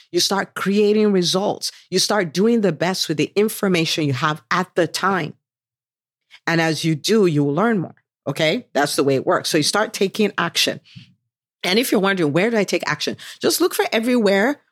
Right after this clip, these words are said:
where it's the status quo, where it's comfy, what will be, will be, and all of those things.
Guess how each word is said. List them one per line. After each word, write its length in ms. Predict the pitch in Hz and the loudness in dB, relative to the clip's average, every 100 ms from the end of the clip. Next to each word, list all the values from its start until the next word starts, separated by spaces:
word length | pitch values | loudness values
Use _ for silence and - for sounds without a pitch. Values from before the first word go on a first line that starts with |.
| _ | _
where 160 | 185 | 0
it's 160 | 175 - | 0 -2
the 80 | 147 | -2
status 440 | - 165 170 - | 0 0 0 -2
quo, 220 | - 143 | -2 -6
where 240 | - 147 160 | -2 2 2
it's 160 | 135 | 0
comfy, 760 | - - 208 202 - 214 214 202 | -4 -2 -2 -2 -2 2 4 2
what 200 | 175 - | 0 -2
will 100 | 143 | -2
be, 180 | 151 151 | -2 -2
will 120 | 151 | -2
be, 300 | 151 220 226 | 0 2 2
and 120 | 156 | 0
all 200 | - 220 | 0 0
of 100 | 254 | 2
those 220 | 240 247 | 2 0
things. 280 | - 269 285 | 0 0 0